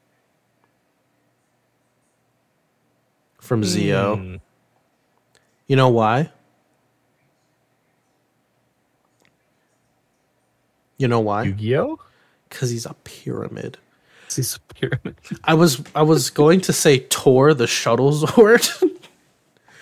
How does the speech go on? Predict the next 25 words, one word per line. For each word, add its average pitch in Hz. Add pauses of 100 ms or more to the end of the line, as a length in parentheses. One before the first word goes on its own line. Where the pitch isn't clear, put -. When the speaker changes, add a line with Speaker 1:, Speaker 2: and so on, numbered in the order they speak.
(320)
Speaker 1:
Uh, 135
Speaker 2:
No. 127 (880)
Speaker 1:
and 160
also, 160
uh, 110
Speaker 2:
I 95 (120)
forgot 110
about 107 (160)
Pyramidas. - (300)
Speaker 1:
Also, 175
Speaker 2:
Is -
Speaker 1:
I 135
was -
Speaker 2:
Tommy's 180 (800)
Speaker 1:
No, 190
no, 160
no, 156
no. -
Jason's. 127 (300)
This 139
was 143
Speaker 2:
Oh, 143
Speaker 1:
Jason's. 139
Speaker 2:
Jason. -
Speaker 1:
Yeah, 117